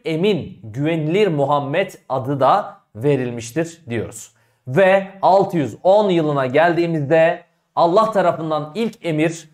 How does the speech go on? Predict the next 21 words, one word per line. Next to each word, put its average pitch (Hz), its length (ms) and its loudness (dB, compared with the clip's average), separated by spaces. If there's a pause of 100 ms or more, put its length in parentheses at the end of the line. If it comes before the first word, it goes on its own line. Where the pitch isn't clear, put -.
(160)
peygamber 160 480 0
olduğu 160 560 0
Hazreti 190 440 -2
Muhammed'e 160 500 -2
bildiriliyor. 165 600 0 (320)
Altı 185 300 0
yüz 156 120 -4 (100)
on 202 200 2
yılında 147 540 -4
ilk 180 400 -8
vahiy 143 460 -2
Allah 180 320 -2
tarafından 131 640 -2 (280)
gönderiliyor. 117 640 -2 (360)
Peki 233 400 -4 (140)
hocam 139 480 -2
vahiy 220 520 -2
ne 165 140 0
demek? 170 360 -2
Gelelim 160 380 0
buraya. 107 240 -6